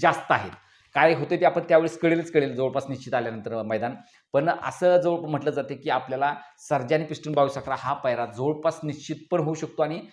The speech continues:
हाच पायरा आपल्याला दिस-, दिसू शकतो या मैदानासाठी. त्यानंतर मित्रांनो, अर्जुन म्हणजे खऱ्या अर्थानं आत्ता तोही जरासा म्हणजे त-, थंडावलेला जरी असला तरी आपल्याला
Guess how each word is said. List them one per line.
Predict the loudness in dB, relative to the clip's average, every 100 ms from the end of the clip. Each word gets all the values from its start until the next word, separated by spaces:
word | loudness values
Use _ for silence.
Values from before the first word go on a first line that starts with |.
| _ _ -2
हाच | 0
पायरा | 4 4
आपल्याला | 2 -2
दिस-, | -6 -8 -6 -4 -4
दिसू | -4 -8
शकतो | -8 -8 -2
या | 0
मैदानासाठी. | 0 -2 -6 -8 -16 -20 _ _ 0
त्यानंतर | 0 2 0
मित्रांनो, | 0 0 0 0 -4 -10 2
अर्जुन | 2 2 -2
म्हणजे | -4 -6 -6 -6
खऱ्या | -2 0
अर्थानं | 0 -2
आत्ता | -6 -4 -4
तोही | -2 0 0
जरासा | 2 2 2 0
म्हणजे | -2 -2 -6 -2
त-, | 0 0
थंडावलेला | -2 0 2 2 0
जरी | 0 0
असला | 0 -4
तरी | -6
आपल्याला | -6 -4 -2 -2